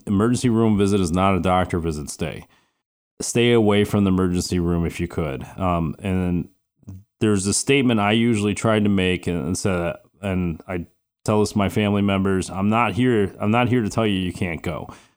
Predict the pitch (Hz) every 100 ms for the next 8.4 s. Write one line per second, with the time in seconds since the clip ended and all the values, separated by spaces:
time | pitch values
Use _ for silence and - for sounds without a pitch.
0 | _ 98 87 82 71 - 101 98 98 95
1 | 92 90 87 107 107 104 101 95 92 87
2 | 82 82 87 90 90 87 78 76 - 101
3 | 87 87 80 78 - - 98 - 107 98
4 | 92 92 - 95 85 80 107 113 - 87
5 | 80 - - - _ _ _ 110 123 120
6 | 110 117 110 104 98 98 101 110 92 139
7 | 147 139 123 120 117 - - 117 82 50
8 | - - -